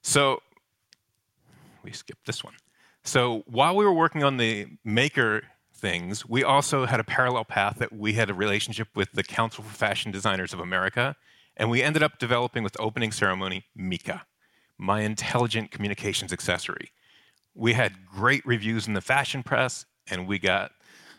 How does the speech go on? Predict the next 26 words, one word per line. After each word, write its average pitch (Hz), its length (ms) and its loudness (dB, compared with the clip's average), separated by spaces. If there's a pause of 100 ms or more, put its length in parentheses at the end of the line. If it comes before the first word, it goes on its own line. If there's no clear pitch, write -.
(140)
not 311 180 4
so 214 140 4
great 151 240 2
reviews 107 400 -2
in 113 80 -2
the 117 80 -2
tech - 320 -2
press, - 340 -6 (340)
but 120 60 -6
we 135 100 2
didn't 131 160 2
mind. 95 300 2
That 107 100 2
was 110 120 -4
a 104 40 -4
success 107 400 -2
for - 220 -8
us. - 320 -12 (1500)
Now, 113 420 4 (120)
the 135 140 2
C 208 200 6
F 196 120 0
D 143 120 2
A 131 100 2
challenged 123 640 0
us, - 360 -4